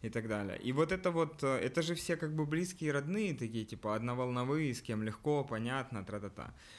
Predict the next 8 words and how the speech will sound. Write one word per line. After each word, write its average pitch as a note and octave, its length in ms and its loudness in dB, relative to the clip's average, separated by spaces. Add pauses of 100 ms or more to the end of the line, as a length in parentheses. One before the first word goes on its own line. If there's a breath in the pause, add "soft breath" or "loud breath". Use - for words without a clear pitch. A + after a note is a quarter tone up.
(640 loud breath)
И C3 100 2
в C#3+ 60 2
моменте, G#3+ 420 4
когда E3 320 2
ты E3 300 4
начинаешь D#3 640 0
понимать, C#3+ 640 2
э, A#2 600 2